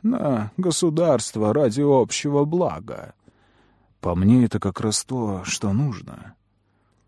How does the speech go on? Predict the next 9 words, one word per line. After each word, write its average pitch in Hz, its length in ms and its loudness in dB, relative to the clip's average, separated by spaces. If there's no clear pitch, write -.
Карлос 127 500 0
улыбнулся 113 600 4
и, 78 120 -6
поглядев 104 500 2
на 113 80 0
полковника, 107 560 2
понял, 135 400 0
что - 240 -6
тот - 320 -6